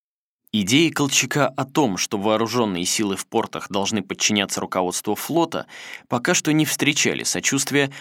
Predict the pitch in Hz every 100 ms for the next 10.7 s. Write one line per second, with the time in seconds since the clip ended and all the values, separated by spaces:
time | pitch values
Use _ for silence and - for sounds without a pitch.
0 | - - 135 117 - 110 113 117 - 117
1 | 123 104 90 90 90 - - 55 50 -
2 | _ _ _ _ _ - - - - 131
3 | 139 113 123 131 - - 117 - 90 110
4 | 110 107 104 - 87 - 98 92 95 95
5 | 92 107 101 - 101 98 - - 117 90
6 | 60 50 _ _ _ - - - - 117
7 | - 113 107 - - 104 - 127 135 -
8 | - - - 123 135 180 160 156 135 139
9 | 139 139 139 135 135 135 139 143 107 87
10 | 60 92 117 95 - - 80